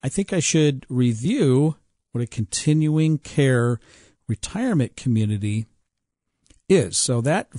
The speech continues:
uh, if you hear the, the abbreviation or acronym C C R C, that is what stands for, uh, s-, uh, excuse me, uh, com-, uh, Continuing Care Retirement Community, C C R C.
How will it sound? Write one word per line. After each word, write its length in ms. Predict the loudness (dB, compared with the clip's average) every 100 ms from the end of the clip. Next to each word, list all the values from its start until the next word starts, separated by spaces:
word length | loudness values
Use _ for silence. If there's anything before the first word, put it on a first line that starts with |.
| -6
uh, 160 | -4 -2
if 180 | -2 2
you 160 | 2
hear 300 | 2 0 -2
the, 380 | 0 0 2 0 -4 _ _ _ _
the 200 | -2 2
abbreviation 760 | 2 2 2 4 2 2 0 0
or 80 |
acronym 520 | 0 -2 0 0 2 0
C 420 | 0 2 2 0
C 600 | -2 0 0 2 0 -2 -4
R 280 | 0 0 0
C, 580 | -2 0 2 4 2 0 _ _ _ _ _ _ _ _
that 280 | -6 -6 -6
is 340 | -4 -2 -2 -2
what 260 | -4 -6 -8 _ _ _ _ _
stands 440 | -6 0 0 0
for, 520 | -4 -6 -4 -2 -4 -6 -10
uh, 40 |
s-, 160 | -8 -8
uh, 40 | -8
excuse 420 | -10 -4 -2 -2
me, 100 | -4 -8
uh, 80 | -14 _ -8
com-, 300 | 0 2 0
uh, 140 | -4 -10
Continuing 720 | -8 -4 0 2 2 4 2 -2
Care 420 | -2 0 2 2
Retirement 760 | 0 -2 -2 0 2 2 -2
Community, 600 | -4 0 2 2 2 0
C 200 | 0 0
C 220 | 0 0
R 140 | 0 0
C. 340 | 2 2 2